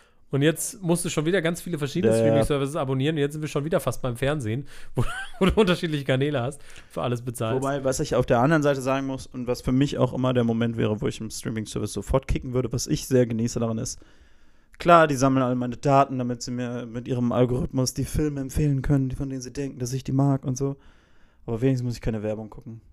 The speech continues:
Speaker 2: Das ist,
Speaker 1: <laughs>
Speaker 2: ist schon einfach wirklich unglaublich viel wert. Und letzten Endes, mit wenigen Ausnahmen, kann ich Filme auch einfach im O-Ton gucken, ohne
Speaker 1: Ja.
Speaker 2: Probleme und so.
Speaker 1: Das ist echt schon nice.
Speaker 2: Das ist aber f-, also da hört's für mich auch dann auf mit den
Speaker 1: Ja.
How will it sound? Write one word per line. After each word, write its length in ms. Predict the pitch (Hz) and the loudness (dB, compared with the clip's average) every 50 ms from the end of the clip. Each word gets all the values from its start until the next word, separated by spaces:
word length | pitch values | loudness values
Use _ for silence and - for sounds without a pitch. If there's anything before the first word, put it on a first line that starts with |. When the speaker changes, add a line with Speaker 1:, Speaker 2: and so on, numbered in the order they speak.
| - - - - - | -20 -16 -4 4 6
Speaker 2:
Das 0 | 262 220 - | 6 6 8
ist, 200 | 262 247 - - | 6 6 6 8
Speaker 1:
<laughs> 840 | 262 240 - - 240 - - 247 - - - 294 - - - - 196 - | 6 6 6 4 -2 -2 0 0 -2 0 0 -4 -4 -2 0 -2 -2 -2
Speaker 2:
ist 180 | - - - | -4 -6 -4
schon 140 | - 139 127 | -4 -2 -2
einfach 380 | 120 120 113 - 165 - - - | -2 0 4 4 2 2 4 2
wirklich 360 | 135 131 - 131 127 - - - - - - 139 | 4 6 6 6 4 2 0 -2 -2 -2 0 2
unglaublich 400 | 143 139 127 131 123 123 - - | 4 6 6 6 6 6 4 0
viel 180 | - 131 123 113 | -4 -2 0 0
wert. 200 | 113 113 - - - | 0 0 0 4 8
Und 480 | 147 151 156 160 160 156 - - - - - | 10 10 10 10 8 0 -4 -10 -12 -6 0
letzten 360 | 135 135 135 - - - 139 | 2 2 2 2 0 -2 -2
Endes, 520 | 117 127 127 127 127 - - - - - - - - - - - - - - - | -2 0 0 0 -2 -2 -4 -8 -10 -12 -14 -16 -18 -20 -20 -20 -20 -20 -20 -10
mit 280 | - 139 135 - - - - - - - - | -4 -2 -2 -2 -2 -6 -10 -12 -8 0 4
wenigen 300 | 214 240 180 139 120 90 | 4 6 6 6 4 6
Ausnahmen, 540 | 120 127 143 - 135 110 117 123 135 160 - - - - - - - - - | 6 4 4 4 2 0 0 0 -2 -4 -6 -10 -18 -16 -16 -16 -18 -16 -10
kann 160 | - 135 123 | -6 -4 -4
ich 120 | 123 - | -4 -4
Filme 240 | - 143 131 131 123 | -4 -4 -4 -2 -2
auch 140 | 120 120 117 | -4 -4 -6
einfach 280 | 123 123 120 113 101 - | -6 -4 -4 -4 -4 -4
im 160 | - 120 117 | -6 -4 -2
O-Ton 460 | 104 113 127 - - 131 123 120 - | 0 0 2 2 2 0 0 -2 -4
gucken, 320 | - 131 - - 127 117 117 | -6 -8 -8 -8 -8 -8 -6
ohne 200 | 117 117 117 117 | -6 -6 -6 -8
Speaker 1:
Ja. 60 | 113 | -8
Speaker 2:
Probleme 460 | - - 117 110 113 120 113 110 110 | -8 -6 -6 -4 -4 -4 -4 -4 -4
und 140 | 110 113 - | -6 -6 -6
so. 160 | - 117 120 - - _ - - - | -4 -6 -6 -6 -8 _ -20 -18 -12
Speaker 1:
Das 180 | - 113 110 | -10 -10 -8
ist 60 | 127 131 | -8 -10
echt 140 | 117 - | -10 -8
schon 140 | - 117 110 107 | -8 -8 -6 -6
nice. 340 | 104 101 95 - - - _ _ - | -6 -6 -8 -10 -14 -20 _ _ 0
Speaker 2:
Das 100 | 156 143 | 2 2
ist 60 | 135 | 4
aber 100 | 151 143 | 4 4
f-, 240 | 139 - - 123 - - - | 2 2 0 -6 -8 -8 -4
also 220 | 135 135 127 127 | -4 -2 0 2
da 240 | 120 131 135 139 - - | 2 4 4 4 4 2
hört's 280 | 135 143 143 139 - | 2 2 2 2 0
für 100 | - 160 | -6 -6
mich 220 | 147 160 151 - 131 | -6 -6 -8 -8 -8
auch 100 | 127 - | -4 0
dann 160 | - 123 120 | 0 0 0
auf 300 | - - 131 143 - - | 0 0 -2 -2 -2 -4
mit 160 | 123 113 - 127 | -8 -8 -6 -8
den 200 | 120 110 113 | -8 -10 -10
Speaker 1:
Ja. 40 | 113 | -12